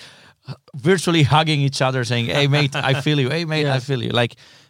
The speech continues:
Speaker 1: the moment in which you start to be a musician, you start realizing that the world will never turn in the way you want. Because on the very first show, when you are a kid and you bring your own P A to the venue, or this, this is what I was doing, you know, and you have to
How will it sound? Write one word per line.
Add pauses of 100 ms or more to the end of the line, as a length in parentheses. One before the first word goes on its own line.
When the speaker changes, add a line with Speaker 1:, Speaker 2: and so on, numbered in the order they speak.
(140)
Speaker 1:
the
moment
in
which
you
start
to
be
a
musician,
you
start
realizing
that
the
world
will
never
turn
in
the
way
you
want. (580)
Because (280)
on
the
very
first
show, (340)
when
you
are
a
kid
and
you
bring
your
own
P
A
to
the
venue,
or
this,
this
is
what
I
was
doing,
you
know, (320)
and
you
have
to